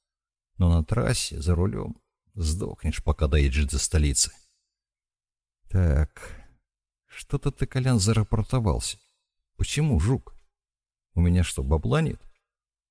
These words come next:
Купить тачку приличную и на ней двинуться.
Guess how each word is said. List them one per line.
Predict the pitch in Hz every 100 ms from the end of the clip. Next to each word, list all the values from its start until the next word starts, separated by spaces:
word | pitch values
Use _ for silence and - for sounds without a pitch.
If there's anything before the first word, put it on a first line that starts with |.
| _ _ _
Купить | - - 78 73
тачку | - 120 - 117
приличную | 127 131 127 - 101 92 - _ _
и | 208
на | 180
ней | 131 127
двинуться. | 87 80 90 80 -